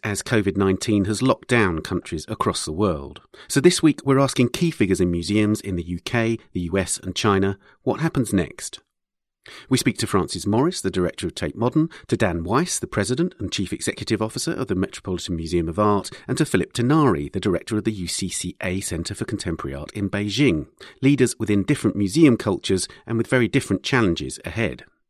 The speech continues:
We also have the latest in our Lonely Work series, in which Mark Wallinger, the artist, explores Jackson Pollock's Autumn Rhythm. Before we go any further, just a reminder that you can sign up for the Art Newspaper's free daily newsletter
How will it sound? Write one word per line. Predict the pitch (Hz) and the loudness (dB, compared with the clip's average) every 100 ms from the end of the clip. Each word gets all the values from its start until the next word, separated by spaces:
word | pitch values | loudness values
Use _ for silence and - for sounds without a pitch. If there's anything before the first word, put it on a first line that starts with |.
| _ _ _ - - - | _ _ _ -20 -16 6
We | 175 | 6
also | 196 131 | 6 2
have | 120 | 2
the | 101 | 2
latest | 101 - 117 - | 2 2 -4 0
in | 127 | 2
our | 127 | 2
Lonely | 107 76 78 95 | 2 -2 -4 -2
Work | 147 160 - | 2 2 0
series, | - 101 78 69 | 2 2 2 -2
in | 95 90 | -4 -6
which | - | -4
Mark | 98 87 | -4 -4
Wallinger, | 80 98 113 160 180 - | -2 2 2 2 0 -2
the | 90 | -4
artist, | 101 - 120 - - - | -4 -2 -4 -4 -12 -6
explores | 165 - 143 127 | -6 0 2 2
Jackson | - 117 - 104 | 0 -2 0 -4
Pollock's | - 120 92 - - | 0 0 0 -4 -8
Autumn | 85 - 104 107 | -10 -6 -4 0
Rhythm. | 98 71 55 _ _ _ _ _ _ _ _ _ _ _ _ _ _ - - - | -2 -2 -14 _ _ _ _ _ _ _ _ _ _ _ _ _ _ -16 -16 -6
Before | 127 180 | 4 6
we | 131 | 8
go | 107 | 6
any | 104 101 | 6 4
further, | 135 135 147 | 4 4 0
just | - 123 | -2 0
a | 107 | 2
reminder | 107 117 113 113 | 4 4 4 2
that | - | 0
you | 113 | -2
can | 120 | -2
sign | 127 98 | 2 2
up | 101 | 2
for | - | 0
the | 117 | 0
Art | 92 - | 0 0
Newspaper's | 87 82 95 87 - | -4 -6 -8 -8 -8
free | - 82 78 | -4 -6 -4
daily | 78 65 73 98 | -8 -8 -8 0
newsletter | 170 165 95 - | 0 0 -2 -4